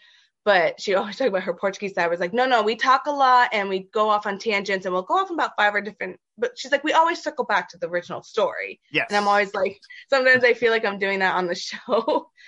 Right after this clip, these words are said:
Speaker 1: But then when I see, like, Joe Bob go on his ramp up, rant, I'm like, "Oh, good, I'm not the only one."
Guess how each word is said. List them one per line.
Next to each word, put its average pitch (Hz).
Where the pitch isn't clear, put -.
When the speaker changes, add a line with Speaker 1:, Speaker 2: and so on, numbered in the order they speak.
Speaker 1:
But 262
then 285
when 294
I 294
see, 311
like, 240
Joe 226
Bob 233
go 240
on 220
his 214
ramp 208
up, 220
rant, 202
I'm 202
like, 190
"Oh, 294
good, 254
I'm 226
not 240
the 262
only 208
one." 190